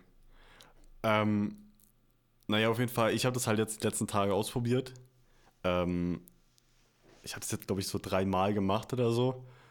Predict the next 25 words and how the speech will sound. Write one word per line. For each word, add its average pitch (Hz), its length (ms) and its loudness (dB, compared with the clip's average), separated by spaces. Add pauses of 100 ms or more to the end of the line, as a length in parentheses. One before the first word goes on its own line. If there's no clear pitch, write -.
(160)
Und 98 200 0
heute 107 300 2 (720)
Morgen 98 360 2
nur 113 120 2
so, 107 240 0
also 90 480 -2
nur 104 120 -2
zum - 160 -2
Teil, 104 380 2
weil 95 120 4
ich 92 40 -8
das - 160 -4
dann 92 160 -2
halt 92 140 -2
brauchte. 98 420 0 (720)
Ähm, 98 320 0
aber 101 560 0 (840)
ich 120 120 -4
find 135 200 0
es 123 140 0
halt 107 180 0
echt - 240 -2
anstrengend, 131 800 0 (760)
teilweise 113 840 2 (760)
nicht 117 400 0